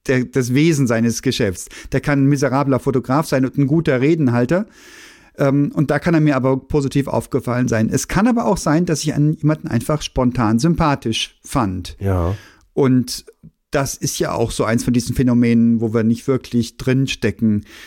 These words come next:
Speaker 1: wenn du jemanden riechen kannst. Ja, w-, warum ist das so? Ja, das, also,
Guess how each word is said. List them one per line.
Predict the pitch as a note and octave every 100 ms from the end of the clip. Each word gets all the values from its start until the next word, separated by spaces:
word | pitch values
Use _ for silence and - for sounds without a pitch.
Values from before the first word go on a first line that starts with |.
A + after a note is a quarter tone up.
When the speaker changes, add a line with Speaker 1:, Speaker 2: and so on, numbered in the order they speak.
| - -
Speaker 1:
wenn | - C3
du |
jemanden | C3 C3 C3 D3
riechen | D#3+ C#3 B2+
kannst. | B2 G2 D#2+
Ja, | A2 A2
w-, | A2+
warum | - B2+ C3+
ist | C3+ -
das | A#2 G#2
so? | A2 F#2 - - _
Ja, | A#2+ A#2+
das, | A2 -
also, | A2+ A2+